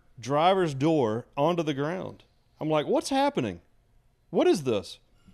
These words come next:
Turns out it was the nineteen eighty-nine earthquake, seven point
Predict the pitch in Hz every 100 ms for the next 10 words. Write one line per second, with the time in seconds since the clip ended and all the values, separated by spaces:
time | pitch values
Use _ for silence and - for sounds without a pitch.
0 | - - _ - 196 165 190 196 170 151
1 | 165 143 147 147 139 135 - _ _ -
2 | 143 170 175 170 165 156 151 147 143 165
3 | - 120 113 - _ _ _ _ _ _
4 | - - 156 156 151 156 151 143